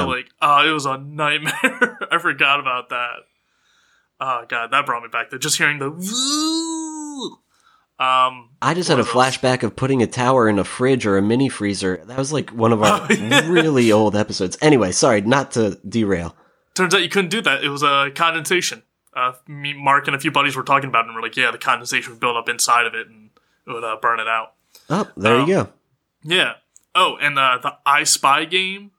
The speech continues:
Speaker 2: like, where you're looking for stuff.
Speaker 1: Yeah.
Speaker 2: I vividly, like, remember now, like, that was in a C D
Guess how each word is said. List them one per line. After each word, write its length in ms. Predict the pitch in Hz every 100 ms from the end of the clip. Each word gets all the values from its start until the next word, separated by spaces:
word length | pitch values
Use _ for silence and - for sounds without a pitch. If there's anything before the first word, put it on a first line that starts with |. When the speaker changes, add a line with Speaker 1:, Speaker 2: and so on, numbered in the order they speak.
| 135
Speaker 2:
like, 180 | 135 123
where 100 | 131
you're 140 | 123
looking 220 | 131 156
for 100 | 151
stuff. 400 | 156 185 190 190 _ _
Speaker 1:
Yeah. 300 | 156 135 85 -
Speaker 2:
I 120 | 151
vividly, 760 | 143 - - 151 190 190 190 180
like, 220 | 165 151
remember 400 | 143 139 135 135
now, 280 | 131 123 120
like, 220 | 120 - _
that 160 | - 135
was 180 | 139 135
in 120 | 135
a 60 |
C 320 | 127 - 160 156
D 460 | 147 135 127 127